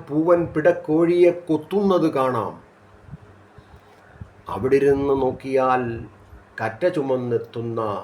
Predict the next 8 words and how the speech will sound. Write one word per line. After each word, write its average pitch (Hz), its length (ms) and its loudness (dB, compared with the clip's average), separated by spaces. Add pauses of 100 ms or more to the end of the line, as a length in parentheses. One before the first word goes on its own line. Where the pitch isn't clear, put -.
(920)
പെണ്ണുങ്ങളെ 139 580 0 (220)
കാണാം. 92 340 -12 (1040)
പറയുമായി 123 760 -2 (120)
എത്തുന്ന 165 420 0 (600)
അവളുടെ 120 460 -2 (340)
അപ്പച്ചനെ. 98 640 -12 (1600)
കച്ചിത്തുരുമ്പ് 190 960 0
തലമുടിയിൽ 170 540 4